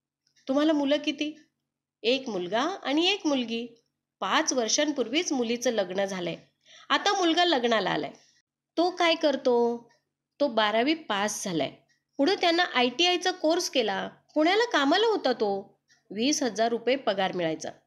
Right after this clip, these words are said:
पण त्यो तिथं रमला नाही, घरी शेतीत राबायला आलाय." "मग तोही शेतीच करतो?" "होय ना, शेतीत मला मदत करतो. आता आमच्याकडे दोन मोठं ट्रॅक्टर आहेत बघा,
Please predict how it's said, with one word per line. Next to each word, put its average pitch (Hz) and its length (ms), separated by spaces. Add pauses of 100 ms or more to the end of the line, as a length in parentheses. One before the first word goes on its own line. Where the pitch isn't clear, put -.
(640)
पण 269 400 (420)
त्यो 262 220 (100)
तिथं 220 300
रमला 185 380
नाही, 165 180 (540)
घरी 226 260
शेतीत 294 400
राबायला 226 420
आलाय." 165 260 (720)
"मग 311 280
तोही 233 220
शेतीच 294 440
करतो?" 214 360 (600)
"होय 427 120
ना, 226 280 (560)
शेतीत 277 500
मला 247 220
मदत 233 420
करतो. 170 460 (180)
आता 196 240
आमच्याकडे 247 480
दोन 240 420
मोठं 220 540
ट्रॅक्टर 294 520
आहेत 277 180
बघा, 247 260